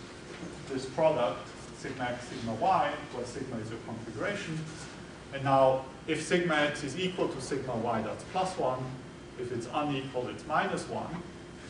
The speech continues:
Um, and so this quantity is big if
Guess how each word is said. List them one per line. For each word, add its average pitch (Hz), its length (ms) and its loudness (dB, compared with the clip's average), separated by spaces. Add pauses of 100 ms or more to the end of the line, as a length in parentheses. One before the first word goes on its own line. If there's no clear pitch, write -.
(1400)
Um, 135 400 4 (140)
and 151 160 -2
so 139 320 4 (320)
this 180 260 4
quantity 151 500 2
is 123 220 2 (120)
big 156 420 6 (1300)
if 127 440 -4